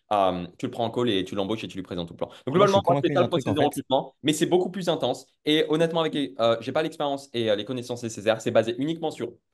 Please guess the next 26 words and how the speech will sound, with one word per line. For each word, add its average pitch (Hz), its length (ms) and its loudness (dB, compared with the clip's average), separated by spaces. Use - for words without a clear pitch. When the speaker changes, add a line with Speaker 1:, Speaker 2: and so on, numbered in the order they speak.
Speaker 1:
le 120 160 -4
peu 175 100 -2
d'expérience 160 360 0
que 127 100 -4
j'ai 110 100 -4
fait, 120 260 -2
ok, 104 200 -2
et 113 120 4
ce 110 80 -6
que, 120 60 -2
euh, 95 200 2
certains 127 280 -4
mentors 117 260 0
m'ont 110 100 -2
dit 120 140 -6
qu'ils 120 120 -10
font 113 100 -4
huit 110 100 -4
cent 123 120 -4
mille 117 120 2
euros 110 140 4
par 107 100 2
mois. 127 320 0
Et 147 280 2
ensuite, 160 360 -8
euh, 104 520 0